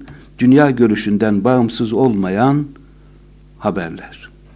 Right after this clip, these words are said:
Evlerimize ve zihinlerimize uzanan ajans denilen dev ahtapotun kolları. İnsanı karamsar ve kötümser yapan,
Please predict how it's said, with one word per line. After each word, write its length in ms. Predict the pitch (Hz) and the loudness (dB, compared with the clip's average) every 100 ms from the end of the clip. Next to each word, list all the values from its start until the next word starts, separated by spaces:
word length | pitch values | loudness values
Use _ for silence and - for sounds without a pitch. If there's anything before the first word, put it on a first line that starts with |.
| - - - - - - - - - - - - | -20 -20 -20 -20 -20 -20 -20 -20 -20 -20 -20 -2
Evlerimize 680 | 135 147 160 165 160 175 151 | 2 6 6 6 4 2 4
ve 120 | 143 | 4
zihinlerimize 800 | 131 131 139 127 135 131 123 143 | 4 4 6 6 6 4 4 2
uzanan 580 | - 120 104 107 147 175 - - - - - | 0 0 0 2 2 0 -6 -18 -20 -14 -4
ajans 460 | 127 120 147 - | 0 2 0 0
denilen 520 | - 104 101 131 170 165 - - - - - - - | -2 0 2 2 2 -4 -14 -20 -20 -20 -20 -20 -10
dev 360 | 107 156 147 104 | 2 4 4 2
ahtapotun 960 | 131 113 - 113 - 98 135 156 165 160 - - - _ - | -4 -6 -4 -4 -2 0 2 4 2 -4 -20 -20 -20 _ -12
kolları. 420 | - 90 85 80 - - _ - - - - - - - - - - - - - - - - - - - - - - - - - - - - | -6 -4 -6 -12 -18 -20 _ -20 -20 -20 -20 -20 -20 -20 -20 -20 -20 -20 -20 -20 -20 -20 -20 -20 -20 -20 -20 -20 -20 -20 -20 -20 -20 -12 0
İnsanı 400 | 135 135 147 156 | 0 4 2 2
karamsar 520 | 139 131 127 147 131 | 2 2 2 0 2
ve 140 | 117 | 0
kötümser 520 | - 107 113 104 117 98 | 0 -6 -4 -4 -2 -2
yapan, 400 | 87 - 135 | -2 -2 -2